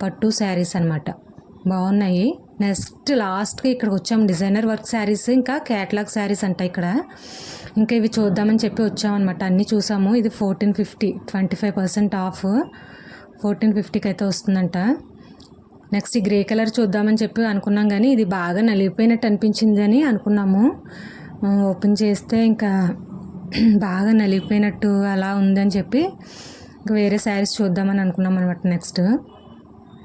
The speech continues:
చూడండి, ఇది ఓపెన్ చేస్తే ఇలా సింపుల్గా బాగుంది, కడితే మంచిగా లుక్ బాగా వస్తుంది,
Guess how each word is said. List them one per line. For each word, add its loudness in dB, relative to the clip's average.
చూడండి, 2
ఇది 0
ఓపెన్ 0
చేస్తే -2
ఇలా 0
సింపుల్గా 2
బాగుంది, 2
కడితే 0
మంచిగా 0
లుక్ -4
బాగా 0
వస్తుంది, 2